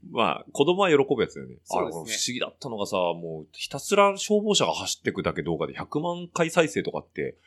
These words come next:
Speaker 1: どこに需要があんねん、こんなもんと思ったけど、子供なんだね。
Speaker 2: そう、ざらにありますよね。あと、ひたすら、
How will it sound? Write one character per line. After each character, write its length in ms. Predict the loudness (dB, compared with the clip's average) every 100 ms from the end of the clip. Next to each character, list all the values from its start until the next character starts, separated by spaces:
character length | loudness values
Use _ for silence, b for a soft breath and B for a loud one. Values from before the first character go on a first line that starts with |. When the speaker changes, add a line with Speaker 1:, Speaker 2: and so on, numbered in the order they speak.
| b b b -2
Speaker 1:
ど 120 | 2
こ 140 | 4
に 80 | 6
需 140 | 6
要 160 | 6 6
が 100 | 6
あ 40 |
ん 80 | 4
ね 80 | 2
ん、 40 |
こ 120 | 0 0
ん 20 |
な 80 | 0
も 80 |
ん 40 | -2
と 80 | -4
思 40 |
っ 40 |
た 80 | -4
け 20 |
ど、 80 | -4
子 260 | -4 -2 4
供 260 | 4 6
な 120 | 6 6
ん 80 |
だ 120 | 2 -2
ね。 60 |
Speaker 2:
そ 240 | -6 -12 -16
う、 120 | -12
ざ 180 | -10 -10 -12
ら 60 |
に 120 | -10 -8
あ 100 | -6
り 60 |
ま 100 | -6
す 100 | -8
よ 60 | -6
ね。 60 |
あ 120 | -4 -4
と、 300 | -6 -8 -14
ひ 120 | -18
た 100 | -14
す 160 | -6
ら、 80 | -2